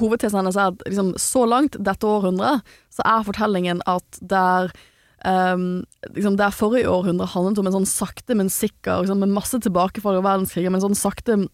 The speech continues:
ehm, fremgang for demokratiet, så handler dette århundret så langt om det motsatte, om at autoritære regimer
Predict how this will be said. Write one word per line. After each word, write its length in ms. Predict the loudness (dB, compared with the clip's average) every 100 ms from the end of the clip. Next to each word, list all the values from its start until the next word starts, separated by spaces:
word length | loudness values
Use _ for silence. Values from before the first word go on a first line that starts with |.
| -4
ehm, 340 | -2 0 -2 -6 -12
fremgang 420 | -2 0 2 0
for 220 | 0 0
demokratiet, 580 | 0 -2 -2 0 2 0 -2 -20 _
så 100 | -4
handler 560 | 0 2 2 2 2 -2 -8 _ -20
dette 480 | -6 -6 -4 -2 2
århundret 640 | 2 2 0 -2 -4 -6
så 300 | -4 0 2
langt 320 | 2 -2 -4 -2
om 120 | 0
det 100 | 2
motsatte, 640 | 0 -2 -6 -8 -10 -8
om 180 | -2 0
at 140 | -2
autoritære 680 | -2 -4 -2 -4 0 -2 0
regimer 400 | -2 -2 0 0